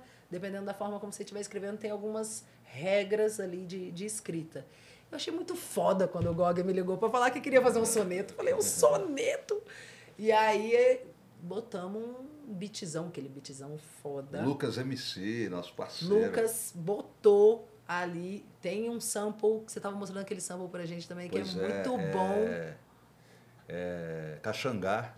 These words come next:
Speaker 2: de Elise Milton.
Speaker 1: Elise Milton.
Speaker 2: Acho que quem meteu a caneta foi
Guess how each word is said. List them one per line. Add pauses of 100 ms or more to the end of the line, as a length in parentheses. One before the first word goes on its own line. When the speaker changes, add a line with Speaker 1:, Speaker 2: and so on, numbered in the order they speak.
(160)
Speaker 2:
de (760)
Elise
Milton.
Speaker 1:
Elise
Milton.
Speaker 2:
Acho
que
quem
meteu
a
caneta
foi